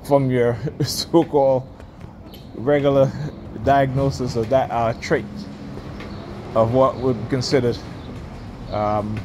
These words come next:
you know, you, you can't categorize male narcissism and female narcissism as being the same.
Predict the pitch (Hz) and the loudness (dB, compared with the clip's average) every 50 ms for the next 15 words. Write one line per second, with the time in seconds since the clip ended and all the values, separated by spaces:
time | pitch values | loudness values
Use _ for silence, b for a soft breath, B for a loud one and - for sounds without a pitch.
0 | - - - - - 131 123 110 110 110 98 - 123 131 131 113 120 123 117 - | -10 -14 -14 -6 -2 0 2 2 2 2 0 0 2 2 2 2 0 -4 0 2
1 | 180 185 175 160 - 196 165 160 160 151 139 147 139 139 139 135 127 120 123 131 | 4 4 4 4 4 4 4 6 4 4 4 6 6 6 6 6 4 4 4 6
2 | 139 139 139 135 135 135 135 - - 123 120 - 123 117 113 117 117 127 - - | 6 6 6 6 6 4 4 4 2 0 -4 -2 -2 -2 -4 -4 -6 -8 -10 -14
3 | - - - - - - - - 107 110 - - 143 139 135 131 123 127 123 120 | -14 -16 -16 -16 -14 -12 -8 -6 -6 -4 2 4 4 6 6 4 4 4 2 2
4 | 120 - - 117 110 110 113 107 107 95 - - - - - - - - - - | 2 0 -4 -4 -4 -2 -4 -4 -6 -6 -10 -12 -10 -10 -10 -12 -12 -12 -12 -12
5 | - - - 107 110 110 98 107 120 113 104 104 95 - 127 101 80 | -12 -4 2 2 2 2 2 2 0 2 2 0 -2 -2 -2 -4 -4